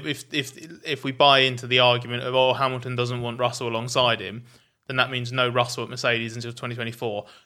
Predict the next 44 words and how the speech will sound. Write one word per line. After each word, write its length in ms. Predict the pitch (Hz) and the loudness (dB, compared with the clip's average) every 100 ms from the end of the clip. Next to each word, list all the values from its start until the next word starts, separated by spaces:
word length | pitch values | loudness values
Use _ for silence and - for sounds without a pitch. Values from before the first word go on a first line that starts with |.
| - | 2
Merc 240 | 160 151 | 2 4
aren't 160 | 143 143 | 2 2
gonna 100 | 135 | 0
take 220 | 156 135 | 2 0
that 160 | 120 107 | 0 -4
chance. 420 | 117 113 139 - | -6 -6 -6 0
They 160 | 135 | 4
know 220 | 139 143 135 | 6 4 4
how 160 | 127 | 2
good 200 | 123 123 | 0 2
Russell 300 | 127 117 120 | 0 0 -4
is, 240 | 113 113 - | -4 -4 -6
and 140 | 131 | -8
if 80 | 127 | -6
they 80 | 127 | 2
don't 260 | 135 131 | 2 0
put 140 | - 127 | -8 -8
him 80 | |
in 80 | 120 | -8
the 80 | 117 | -6
car 360 | 131 120 113 117 - | 2 2 2 -2 -8
sooner 320 | - 131 117 | 0 2 2
rather 240 | 113 110 110 | 2 2 2
than 80 | |
later, 400 | 127 131 127 120 120 _ _ _ - | 2 2 2 0 -2 _ _ _ -2
they're 120 | 123 | -2
gonna 160 | 113 | 0
lose 260 | 120 123 110 | -2 -2 -4
him. 220 | 101 98 _ _ _ _ _ - | -8 -12 _ _ _ _ _ 0
Um, 420 | 123 120 113 117 _ _ _ _ _ _ _ _ - | 2 2 -2 -10 _ _ _ _ _ _ _ _ 0
and 220 | 143 131 | 2 4
I, 100 | 127 123 | 4 4
I 120 | 131 | 2
just 260 | 123 131 - | 2 -2 0
think 260 | 127 120 | -2 -2
that 180 | - 120 | -4 -2
the, 240 | 120 117 110 | -2 -2 -2
the 120 | 120 | -6
timing 520 | - - 131 120 113 | -4 4 4 4 -4
suggests 440 | 117 117 120 117 - | -6 -2 0 -2 -4
that, 280 | 117 - _ _ - | -4 -4 _ _ 0
as 260 | 135 120 117 | 2 2 0
we've 260 | 120 117 | -4 -2
expected, 760 | 127 123 - 123 - 123 117 | -6 -4 0 0 0 -4 -4